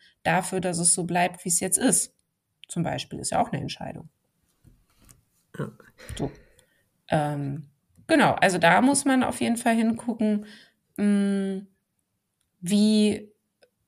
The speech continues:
Speaker 1: wieso wird eigentlich dieser Konflikt jetzt hier so lange aufrechterhalten? Und da, ähm, ist es dann eben auch gut, mm, noch mal zu beobachten,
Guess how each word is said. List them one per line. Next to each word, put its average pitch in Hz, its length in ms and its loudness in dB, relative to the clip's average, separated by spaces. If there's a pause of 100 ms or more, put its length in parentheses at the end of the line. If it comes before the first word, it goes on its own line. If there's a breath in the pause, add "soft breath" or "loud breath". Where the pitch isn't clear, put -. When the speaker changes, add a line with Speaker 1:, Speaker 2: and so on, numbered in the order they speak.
(840)
Speaker 1:
wieso 214 560 2
wird 208 180 0
eigentlich 196 340 0
dieser 185 240 -2
Konflikt 185 580 -6
jetzt 180 220 -2
hier 185 240 -2
so 175 120 -2
lange 175 460 0
aufrechterhalten? - 800 -4
Und - 180 -8
da, 190 400 2
ähm, 233 300 -4
ist 214 160 -6
es 220 100 -4
dann 220 180 -2
eben 214 200 -4
auch - 220 -8
gut, 214 320 -4 (800 loud breath)
mm, 208 240 2
noch 208 180 2
mal 202 200 2
zu 196 180 -2
beobachten, 185 1120 -2